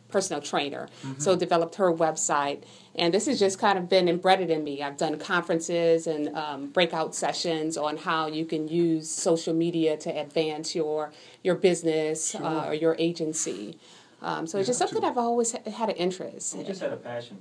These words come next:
Speaker 3: for it, and I think at the end of the day, with us coming across so many different small businesses in the,
Speaker 1: Mm-hmm.
Speaker 3: in the, in the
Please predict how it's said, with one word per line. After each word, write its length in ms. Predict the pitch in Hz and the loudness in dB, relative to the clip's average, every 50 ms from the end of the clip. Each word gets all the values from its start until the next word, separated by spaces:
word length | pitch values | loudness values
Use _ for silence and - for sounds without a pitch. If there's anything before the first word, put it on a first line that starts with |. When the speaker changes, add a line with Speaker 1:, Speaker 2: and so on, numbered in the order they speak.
| - | -16
Speaker 3:
for 160 | - 104 104 | -14 -14 -12
it, 40 | 104 | -12
and 60 | 107 | -12
I 60 | 117 113 | -14 -14
think 280 | 113 143 143 139 - | -12 -12 -12 -10 -10
at 140 | 120 113 113 | -10 -10 -10
the 220 | 113 104 107 107 120 | -10 -12 -12 -10 -10
end 100 | 139 139 | -10 -10
of 100 | 131 120 | -10 -12
the 60 | 110 | -10
day, 280 | 98 113 113 113 117 113 | -8 -6 -4 -4 -4 -4
with 200 | 107 104 101 110 | -6 -8 -8 -8
us 160 | 110 107 - | -8 -10 -10
coming 280 | - 127 123 117 104 | -12 -12 -12 -12 -12
across 400 | 110 101 - - 120 107 - - | -12 -14 -10 -10 -8 -8 -8 -10
so 160 | - 131 127 123 | -12 -12 -12 -10
many 180 | 120 117 110 104 | -10 -10 -12 -10
different 320 | - 113 113 - 104 92 | -10 -12 -12 -12 -14 -16
small 240 | - 107 104 98 95 | -16 -14 -14 -14 -12
businesses 460 | - 113 113 113 226 214 - - 196 | -10 -10 -10 -10 -12 -14 -16 -12 -8
in 220 | 190 185 175 170 - | -6 -4 -4 -4 -4
the, 60 | 175 | -4
Speaker 1:
Mm-hmm. 240 | 175 - - - - | -4 -6 -6 -10 -12
Speaker 3:
in 80 | 120 | -12
the, 360 | 117 117 104 208 208 - - 254 | -10 -8 -10 -10 -10 -14 -16 -14
in 60 | 104 | -12
the 120 | 104 101 | -10 -10